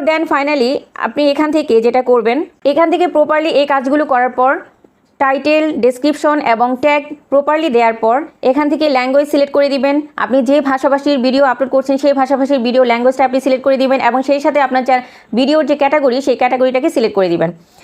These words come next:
এটা দেওয়ার পর আপনার কাজ হচ্ছে আপনি চলে যাবেন পরবর্তী অপশনে। পরবর্তী এই অপশনটা একদমই নতুন, যেটা হলো মনিটাইজেশন অপশন। মনিটাইজেশন অপশনে চলে আসার পর এখানে আপনি খেয়াল করে দেখবেন, এখানে একটি অপশন রয়েছে। এই অপশনে এখানে চেকিং অপশন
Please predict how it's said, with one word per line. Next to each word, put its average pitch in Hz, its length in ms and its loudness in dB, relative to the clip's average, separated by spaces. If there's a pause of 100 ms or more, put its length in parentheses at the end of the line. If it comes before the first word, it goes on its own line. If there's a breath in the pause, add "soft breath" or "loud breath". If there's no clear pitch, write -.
(340 loud breath)
এটা 294 180 2
দেওয়ার 320 200 4
পর 320 60 0 (100)
আপনার 277 240 -2
কাজ 269 180 0
হচ্ছে 277 200 -2 (140)
আপনি 269 140 -2 (100)
চলে 277 200 2
যাবেন 269 220 2 (400)
পরবর্তী 294 440 0
অপশনে। 190 300 -2 (260)
পরবর্তী 294 340 0 (100)
এই 269 120 2
অপশনটা 277 360 -2
একদমই 262 320 0
নতুন, 269 180 0 (100)
যেটা 247 180 0
হলো 254 200 2
মনিটাইজেশন 254 500 0 (100)
অপশন। 175 220 -6 (440)
মনিটাইজেশন 320 600 0 (100)
অপশনে 311 360 0
চলে 285 220 2
আসার 294 260 -2
পর 233 100 2 (160)
এখানে 285 320 -2
আপনি 262 200 -4
খেয়াল 247 220 0
করে 233 180 4
দেখবেন, 226 220 0 (140)
এখানে 294 280 0
একটি 262 180 -2
অপশন 208 260 -4
রয়েছে। 170 240 -4 (600 soft breath)
এই 285 120 4
অপশনে 320 280 0
এখানে 320 180 0 (120)
চেকিং 302 220 0 (100)
অপশন 233 180 -2